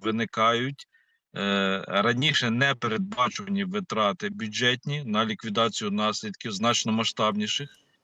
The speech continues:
е, не тільки по об'єктах, об'єктах енергетики, але й по об'єктах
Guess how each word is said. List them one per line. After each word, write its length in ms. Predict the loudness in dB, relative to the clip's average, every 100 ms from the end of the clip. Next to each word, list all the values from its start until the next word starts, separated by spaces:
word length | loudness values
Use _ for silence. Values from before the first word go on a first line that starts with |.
| _
е, 400 | -6 -2 0 0 0
не 140 | 0
тільки 280 | 0 -2 0
по 120 | 0
об'єктах, 460 | 2 2 2 -2 -2
об'єктах 560 | -6 -2 -2 -2 -4 -2
енергетики, 600 | 0 2 0 -2 -4 -2
але 280 | 2 4 2
й 40 |
по 160 | 2 2
об'єктах 500 | 2 2 0 -2